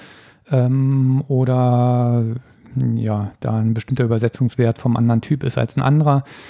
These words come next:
Also da kann man sehr elegante Sachen mitbauen,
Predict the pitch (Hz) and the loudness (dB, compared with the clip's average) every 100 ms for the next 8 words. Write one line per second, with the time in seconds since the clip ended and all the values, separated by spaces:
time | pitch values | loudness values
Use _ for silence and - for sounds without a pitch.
0 | - - 120 117 - 135 123 131 139 127 | -14 -4 0 0 2 2 2 0 -2 -4
1 | 123 123 123 117 120 135 127 - 120 120 | -2 -2 -2 -2 0 2 2 0 -2 2
2 | 127 123 | 2 2